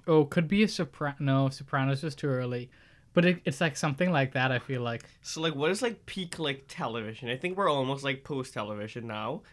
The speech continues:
Speaker 2: because of, like, streaming, but, like, think, like, peak
Speaker 1: Golden
Speaker 2: television.
Speaker 1: Age?
Speaker 2: Yeah. Like, like, when
Speaker 1: Golden
Speaker 2: you're
Speaker 1: Age
Speaker 2: getting paid
Speaker 1: is,
Speaker 2: the most.
Speaker 1: Golden Age is, is Breaking Bad.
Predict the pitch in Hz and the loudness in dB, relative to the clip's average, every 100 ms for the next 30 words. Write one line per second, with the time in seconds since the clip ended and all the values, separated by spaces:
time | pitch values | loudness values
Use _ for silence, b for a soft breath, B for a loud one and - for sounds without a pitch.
0 | b - 135 113 113 - - 113 104 139 | b -10 -8 -6 -8 -8 -10 -8 -4 -4
1 | 147 123 107 104 - 165 135 135 135 165 | -4 -4 -4 -6 -6 -8 -6 -6 4 8
2 | 147 135 139 160 202 - - 135 131 - | 8 8 6 4 2 -8 -10 -8 -8 -8
3 | - B - 185 180 196 196 208 220 254 | -16 B 0 2 4 4 2 6 10 12
4 | 240 254 269 190 262 180 143 - 214 214 | 12 10 10 8 6 4 0 4 6 8
5 | 214 233 220 262 202 - 156 143 147 139 | 6 4 4 2 0 0 0 4 4 4
6 | 131 139 135 113 127 | 2 4 4 2 -4